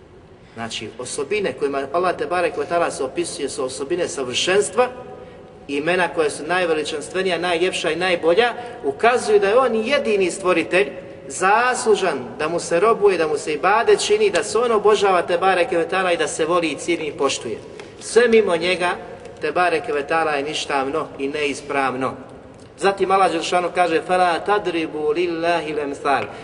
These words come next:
I nemojte Allahu slične smatrati.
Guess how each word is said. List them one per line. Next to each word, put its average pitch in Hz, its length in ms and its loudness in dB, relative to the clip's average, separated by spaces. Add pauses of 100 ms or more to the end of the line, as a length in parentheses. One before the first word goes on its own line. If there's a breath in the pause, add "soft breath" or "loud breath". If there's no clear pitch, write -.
(120 loud breath)
I 160 100 -2
nemojte 254 560 6
Allahu 214 640 6
slične 196 640 2
smatrati. 160 640 0